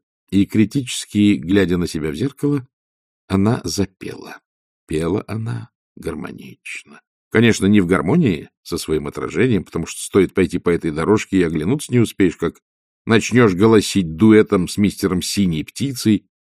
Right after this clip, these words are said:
и другими лесными созданиями, и тогда уже остановить тебя можно только огнемётом. Агнесса просто выстраивала аккорды сама с собой. Это происходило всё чаще.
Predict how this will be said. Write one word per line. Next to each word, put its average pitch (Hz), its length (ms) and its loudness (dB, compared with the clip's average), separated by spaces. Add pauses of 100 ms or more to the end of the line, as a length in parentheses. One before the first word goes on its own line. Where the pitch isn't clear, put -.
и 110 120 4
другими 104 440 6
лесными 101 400 2
созданиями, 87 800 2
и 80 60 -2
тогда 92 280 2
уже 95 200 6
остановить 95 580 2
тебя 101 260 4
можно 87 280 0
только 92 300 0
огнемётом. 87 560 -2 (560)
Агнесса 180 480 4
просто 175 640 4
выстраивала 113 920 2
аккорды 98 540 0
сама 76 340 -8
с - 60 -14
собой. - 480 -14 (720)
Это 185 200 0
происходило 123 540 0
всё - 160 -4
чаще. - 480 -12